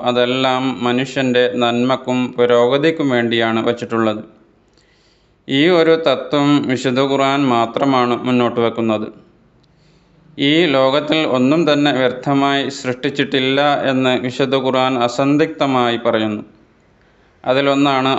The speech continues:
ആദത്ത് അഥവാ ശീലം എന്നത്. ഇത് മനുഷ്യ പുരോഗതിയുമായി അഗാധ ബന്ധമുള്ള ഒരു കാര്യമാണ്.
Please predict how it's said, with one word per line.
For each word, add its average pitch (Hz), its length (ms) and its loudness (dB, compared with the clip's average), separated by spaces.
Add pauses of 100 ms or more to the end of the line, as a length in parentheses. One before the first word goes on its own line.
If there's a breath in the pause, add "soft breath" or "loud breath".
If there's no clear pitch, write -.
(120)
ആദത്ത് 131 480 2 (180)
അഥവാ 120 300 2 (120)
ശീലം 127 460 -2
എന്നത്. 110 300 -2 (1400 loud breath)
ഇത് 143 160 2 (140)
മനുഷ്യ 127 460 0
പുരോഗതിയുമായി 139 1000 2 (200)
അഗാധ 127 480 0 (260)
ബന്ധമുള്ള 127 640 2 (140)
ഒരു 123 220 2
കാര്യമാണ്. 113 520 0